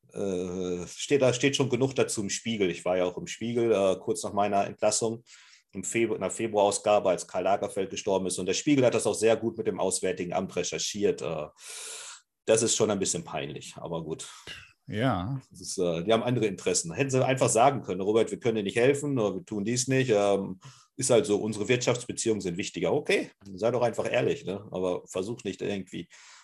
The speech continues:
Speaker 1: heuchlerisch, äh, mich als Lügner darzustellen.
Speaker 2: Mhm. Okay, das heißt, dann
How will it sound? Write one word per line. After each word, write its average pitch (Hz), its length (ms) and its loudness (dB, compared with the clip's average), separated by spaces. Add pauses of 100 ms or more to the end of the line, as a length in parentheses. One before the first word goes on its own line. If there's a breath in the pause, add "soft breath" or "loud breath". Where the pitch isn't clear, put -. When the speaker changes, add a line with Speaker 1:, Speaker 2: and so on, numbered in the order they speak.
(160)
Speaker 1:
heuchlerisch, 90 560 -2
äh, 78 180 -6 (120)
mich 98 180 -6
als 85 160 -4
Lügner 85 240 -6
darzustellen. 73 680 -10 (120)
Speaker 2:
Mhm. 117 520 -4 (1600)
Okay, 160 340 6
das 127 220 0
heißt, - 540 2 (1160)
dann 160 520 2